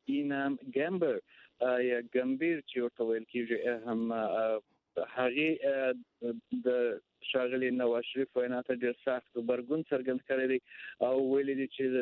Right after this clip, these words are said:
د نواز شریف وینا یوه منافقانه خطبه وه او ویې ویل چې دوی پاکستان ته د یو ترهګر هیواد په توګه ګوري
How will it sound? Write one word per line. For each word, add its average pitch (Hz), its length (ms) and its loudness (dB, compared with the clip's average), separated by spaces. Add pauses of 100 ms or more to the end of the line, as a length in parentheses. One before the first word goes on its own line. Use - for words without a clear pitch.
(120)
د 123 200 2
نواز 120 340 0
شریف 135 380 0
وینا 123 480 0 (340)
یوه 127 400 2
منافقانه 123 920 0
خطبه 127 600 -2
وه 143 200 2 (460)
او 120 340 2
ویې 160 120 2
ویل 151 240 0
چې - 180 -8
دوی 143 240 -2
پاکستان 135 600 -2
ته 131 100 -4
د 120 60 -2
یو 117 160 0
ترهګر 120 460 0
هیواد 123 460 -2
په - 160 -2
توګه 143 320 -2
ګوري 139 360 0